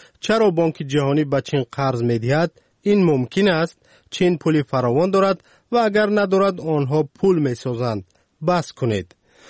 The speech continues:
بانک جهانی پنجم دکبر طرح را تصویب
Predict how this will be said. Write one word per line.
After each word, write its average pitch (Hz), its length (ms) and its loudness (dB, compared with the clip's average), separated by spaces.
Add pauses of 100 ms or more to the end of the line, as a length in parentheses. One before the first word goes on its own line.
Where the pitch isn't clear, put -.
(320)
بانک 226 200 -2
جهانی 185 540 0
پنجم 165 420 0
دکبر 151 540 -2
طرح 147 340 -2
را 147 120 2
تصویب 147 440 -2